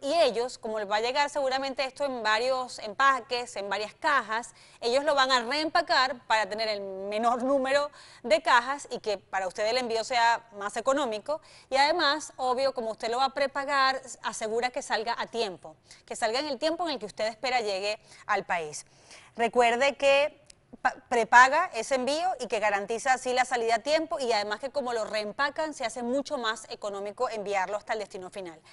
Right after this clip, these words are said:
K-Export es por eso su agente de envíos. Y si hablamos de Gran Pollo, que es un lugar delicioso en todo sentido, porque el rato es delicioso, porque la comida es espectacular, porque ese pollo en brasa es como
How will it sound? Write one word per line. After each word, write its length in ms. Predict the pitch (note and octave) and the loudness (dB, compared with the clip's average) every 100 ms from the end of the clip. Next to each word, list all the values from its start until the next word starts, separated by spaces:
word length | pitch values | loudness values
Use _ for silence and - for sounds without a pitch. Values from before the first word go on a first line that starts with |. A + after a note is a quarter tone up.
| - - | -20 4
K-Export 640 | C4+ C4 C#4+ - D#4 D4+ - | 8 8 6 -2 -4 -4 -6
es 200 | B3 B3 | -4 -4
por 180 | - A#3 | -4 -6
eso 240 | C4 D#4+ C#4+ | -4 -6 -8
su 200 | B3 F#3 | -6 -6
agente 480 | G3 A3 A3 A#3+ | -6 -10 -8 -8
de 140 | G#3 G3+ | -6 -8
envíos. 460 | F#3 E3 E3 - _ - - - | -8 -14 -18 -20 _ -20 -20 -6
Y 100 | C4+ | 0
si 80 | C#4+ | 2
hablamos 300 | C#4 C#4+ F4+ | 2 2 4
de 100 | F4 | 4
Gran 240 | E4+ E4+ | 4 2
Pollo, 380 | C4 A#3 A3+ B3 _ _ - | 2 2 0 -4 _ _ -14
que 80 | |
es 60 | A3+ | -6
un 140 | B3+ | -2
lugar 400 | C#4 C#4+ C4+ C4+ G3 | 2 4 4 2 -4
delicioso 800 | G3+ C4+ C#4+ C#4 A3 F#3+ G#3 - - - | -4 -2 -2 -2 -2 -4 -10 -10 -20 -10
en 180 | B3+ A#3 | -6 2
todo 220 | C#4 D4+ | 4 4
sentido, 500 | F4 C#4 D#4 C4+ F#3+ | 2 -2 0 0 0
porque 220 | G3 A3+ | -4 -2
el 100 | A3 | -2
rato 320 | A#3+ E4+ D#4+ | 2 2 2
es 60 | D#4 | -2
delicioso, 480 | C#4 A3+ A#3 A3 A3 | -2 -2 -4 -4 -6
porque 200 | G3+ G3 | -6 -4
la 100 | F#3+ | -2
comida 600 | G3 G#3+ C#4+ D#4 C4+ B3+ | -4 -4 -2 -2 -2 -4
es 120 | - | -8
espectacular, 840 | G3+ - A3 A#3+ - B3 G#3+ G#3 | -16 -12 -4 -4 -2 0 2 0
porque 180 | G3 F#3+ | -4 -10
ese 140 | F#3+ A3+ | -8 -4
pollo 260 | C4 B3+ | -2 0
en 120 | C4 | -2
brasa 400 | A3 A3+ A3+ B3+ | 0 -2 0 -4
es 180 | A#3 G#3+ | -4 -8
como 460 | - B3 A#3+ G#3 | -6 -4 -2 -4